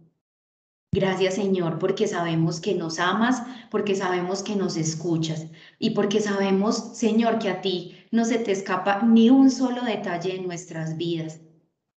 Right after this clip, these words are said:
Gracias por amarnos, gracias por cuidarnos, gracias por ser tu Dios, gracias por obrar en nuestros corazones, gracias a un Dios por seguir obrando, aun cuando nosotros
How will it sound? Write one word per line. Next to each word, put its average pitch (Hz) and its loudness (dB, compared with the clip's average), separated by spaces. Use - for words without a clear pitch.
Gracias 190 2
por 196 -2
amarnos, 170 -4
gracias 196 0
por 202 -4
cuidarnos, 165 -2
gracias 269 0
por 226 -4
ser 214 -4
tu 240 -2
Dios, 208 -2
gracias 202 0
por 202 -2
obrar 175 -2
en 180 -4
nuestros 190 -6
corazones, 165 -4
gracias 202 2
a 196 -2
un 180 -4
Dios 208 0
por 214 -2
seguir 165 0
obrando, 208 2
aun 175 -2
cuando 190 0
nosotros 185 -2